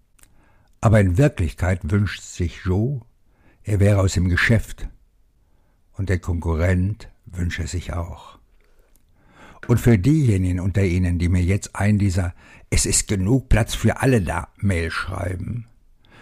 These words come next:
nehmen wir an, es gebe keinen. Nehmen wir an, es gebe nur Platz für zwei Unternehmen, die auf einem Markt überleben könnten,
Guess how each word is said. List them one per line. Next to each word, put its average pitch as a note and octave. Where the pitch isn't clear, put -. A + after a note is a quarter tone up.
nehmen A#2
wir G#2
an, A#2
es -
gebe F#2
keinen. E2+
Nehmen B2+
wir A#2
an, C#3+
es -
gebe A#2+
nur G#2+
Platz -
für G2
zwei -
Unternehmen, A2
die G2
auf E2+
einem E2
Markt G2
überleben G2+
könnten, A2